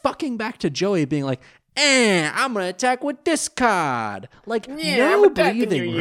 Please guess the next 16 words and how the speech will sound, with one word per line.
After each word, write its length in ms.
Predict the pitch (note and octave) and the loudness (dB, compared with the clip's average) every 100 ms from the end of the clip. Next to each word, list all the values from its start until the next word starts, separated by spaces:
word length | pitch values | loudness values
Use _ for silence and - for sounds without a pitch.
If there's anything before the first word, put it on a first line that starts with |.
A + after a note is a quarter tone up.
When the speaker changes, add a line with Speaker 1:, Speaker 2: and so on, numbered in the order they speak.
| D3+ | -4
Speaker 1:
room. 140 | C#3+ | -4
Speaker 2:
Yugi. 920 | C3+ - - - - - G#3 D#3 - - | -6 -8 -12 -18 -12 -8 -8 -8 -10 -12
Speaker 1:
<laughs> 40 | - - - | -16 -20 -14
No 340 | A3+ C4 G#4+ G#4 | -6 0 2 2
breathing 300 | C4+ D4+ B3 | 6 6 6
Speaker 2:
It's 60 | G3+ | 2
Speaker 1:
room 160 | D#3 C#3+ | -2 -4
whatsoever. 920 | E3+ - - D3+ C#3 - A#2+ - - - | -4 -4 -2 -2 -4 -8 -8 -8 -8 -18
<laughs> 100 | - | -14
Speaker 2:
such 420 | - C4 C4 - | 0 0 0 -6
tonal 560 | - G#3 G3 F#3 E3 B2 | -8 -4 -2 0 0 4
whiplash. 840 | D3 - - A#2+ F2 E2+ - - - - _ - | 2 2 0 2 2 -2 -10 -18 -20 -20 _ -2
It's 560 | C#3 - - - - _ _ _ _ | -2 -2 -10 -14 -18 _ _ _ _
shocking. 760 | - - D#3 E3+ - E2+ D2 - _ _ _ | -14 -2 0 0 -2 -8 -10 -20 _ _ _
Like, 240 | C#3 C3+ - | 0 0 0
I 400 | C#3 D3 D3+ D3+ | 2 2 2 -2